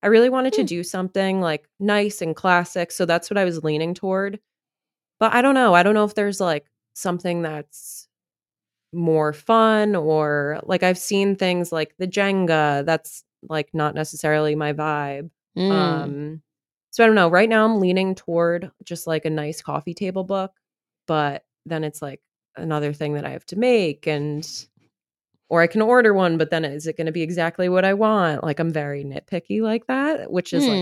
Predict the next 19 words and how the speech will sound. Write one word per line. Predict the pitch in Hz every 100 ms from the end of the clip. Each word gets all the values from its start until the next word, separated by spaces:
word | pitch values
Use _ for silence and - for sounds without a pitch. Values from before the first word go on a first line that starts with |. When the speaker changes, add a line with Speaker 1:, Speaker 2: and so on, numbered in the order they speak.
| 180
Speaker 2:
Hmm. |
Speaker 1:
partially | 170 143 - 151 143 139 139 160 - _ _ -
on | 151 139
me. | 139 156 226 247 214
But | 180 160 - _ _ -
if | 175 -
there's | 180
any, | 160 165 175
like, | 170 156 147 _ _ _ _ _ _ -
cute | 175 160 151 _ _ -
guest | 160 156 -
books | 156 147
that | - 151 -
you've | 160 156
ever | 147 147
seen | 151 151 147
your | 147
couples | - 135 143 139
do | - 139 135 147